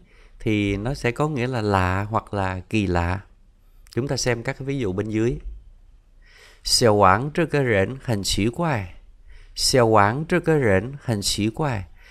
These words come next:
À, xiao wang zhe ge ren có nghĩa là cái con người của cái thằng xiao wang. À, hoặc là con người của xiao wang. Cái thằng xiao wang cũng được. Hen qi guai là rất là kỳ lạ.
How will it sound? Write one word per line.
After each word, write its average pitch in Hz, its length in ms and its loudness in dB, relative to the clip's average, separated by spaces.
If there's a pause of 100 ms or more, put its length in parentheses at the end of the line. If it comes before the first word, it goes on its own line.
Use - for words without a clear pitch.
(340)
À, 101 240 0
xiao 107 380 6
wang 104 260 4
zhe 156 160 0
ge 151 160 4
ren 113 280 2
có 151 120 -2
nghĩa 143 120 -2
là 110 80 0
cái 135 140 -4
con 135 240 -4
người 110 200 4
của 120 160 -6
cái 139 100 -6
thằng 107 200 -6
xiao 98 240 2
wang. 92 240 2 (140)
À, 87 240 -12 (520)
hoặc 92 160 -8
là 95 100 -2
con 117 240 -4
người 101 200 0
của 113 100 -4
xiao 104 220 -4
wang. 92 340 -4
Cái 147 160 -4
thằng 110 280 -2
xiao 104 260 2
wang 98 300 -2
cũng 120 180 -8
được. 104 240 -2 (400)
Hen 104 180 -2
qi 117 320 2
guai 147 220 -2
là 110 140 -4
rất 135 240 -6
là 101 60 -6 (100)
kỳ 101 160 0
lạ. 87 340 -2